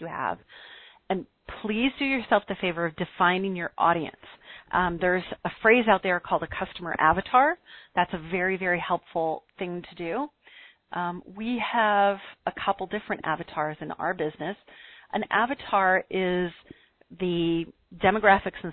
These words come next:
psychographics of the particular audience. So there are some big words for you. I'm happy to come back to them if anybody wants me to. But the, the psychographics and the psychology of your audience, as well as who they are, what are they buying,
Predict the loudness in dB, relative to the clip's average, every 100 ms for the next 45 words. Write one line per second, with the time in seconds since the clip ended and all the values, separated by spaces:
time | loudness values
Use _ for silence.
0 | -2 -2 -2 0 -2 -2 -10 -10 -10 -12
1 | -14 -16 -10 -6 0 0 0 -12 -20 _
2 | _ _ -6 -4 -4 -8 -8 -2 4 4
3 | 4 2 4 8 8 6 4 2 4 -4
4 | -4 4 6 6 2 -6 -6 -8 -16 -18
5 | -16 -6 0 0 0 -2 2 0 0 -12
6 | -8 -6 -6 -8 -20 -20 _ _ _ -4
7 | -4 -2 -6 -4 -2 -4 -10 -10 -10 2
8 | 4 4 -2 -4 2 4 4 2 0 -2
9 | -14 -12 -10 -4 -4 -4 -6 -6 -4 -4
10 | -4 -8 -8 0 0 0 -4 -10 -6 -4
11 | -6 -8 -6 -2 -2 -2 -4 -6 -8 -8
12 | -8 -4 2 2 4 2 -2 _ -20 -20
13 | -20 _ _ -10 -6 0 2 4 4 2
14 | 0 2 2 2 0 0 0 0 -4 -8
15 | -12